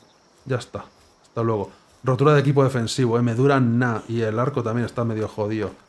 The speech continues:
Eh, de buen rollo entonces, ¿no? Vale, pues ya está.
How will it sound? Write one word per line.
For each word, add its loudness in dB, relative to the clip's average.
Eh, 2
de 0
buen 4
rollo 0
entonces, -6
¿no? -2
Vale, -2
pues -10
ya -4
está. -10